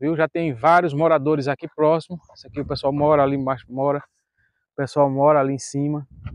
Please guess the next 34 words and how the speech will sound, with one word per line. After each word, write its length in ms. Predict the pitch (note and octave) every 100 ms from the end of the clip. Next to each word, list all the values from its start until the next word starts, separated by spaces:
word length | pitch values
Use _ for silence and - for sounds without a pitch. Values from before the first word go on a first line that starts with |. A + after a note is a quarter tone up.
| -
viu? 200 | B2+ D3+ - -
Aqui 200 | - -
do 120 | D3+ D#3
lado 200 | D3 D3
é 40 |
uma 120 | C#3+
fazenda. 600 | - D3 B2 C3+ D3+ D#3 _ _ _ -
Então 380 | F3 - F#3+ G3+
é 80 |
um, 380 | G3 G3+ F#3+ D#3+
um 40 | E3
local 360 | E3 - D#3+
muito 380 | E3 D3+ F3+ F3
tranquilo. 380 | - G3 - A#2+ A2+ _ _ _ -
A 60 |
gente 100 | D3
vai 100 | D#3+
entrar 160 | E3+ E3+
aqui 280 | F3 G3 G#3+ _ _ _ _ _ _ _ _ -
e, 120 | D#3+
você, 360 | D#3+ - E3
e 120 | D#3+ D3+
vou 100 | F3+
mostrar 220 | E3 F3
pra 100 | F3+
vocês. 460 | F3 C#3 - - - - - - - - - - - - - - - - - - _ _ _ _ _ -
Pronto, 240 | A#3 -
pessoal, 260 | D3 C#3+ C#3
o 20 |
terreno 240 | G#3 A3
é 40 | A3
esse 100 | F#3
daqui, 280 | G#3+ G#3+
ó. 100 | A3+